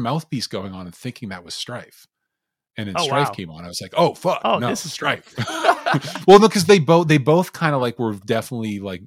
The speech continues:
Speaker 1: heavily Judge influenced.
Speaker 2: Yeah, yeah, yeah.
Speaker 1: And, like, not having seen either of those bands live, like, they were kind of, like, you know, pulling from the same influences. But,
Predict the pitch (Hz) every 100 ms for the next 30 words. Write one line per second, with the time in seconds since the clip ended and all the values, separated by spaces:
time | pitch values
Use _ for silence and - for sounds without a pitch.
0 | - - 110 104 95 87 90 90 104 110
1 | 147 147 160 - - 156 131 127 120 120
2 | 123 110 - _ _ - 120 107 104 101
3 | 95 - _ _ - 107 101 127 123 143
4 | 135 120 113 - 135 123 117 110 101 98
5 | 92 - 95 90 - 92 117 120 98 92
6 | 90 - _ _ _ _ - 90 87 -
7 | _ _ _ _ 110 98 98 92 - 98
8 | 92 92 85 _ _ _ - 107 87 -
9 | - 123 113 101 101 101 95 - 101 90
10 | 101 107 95 80 - 82 - -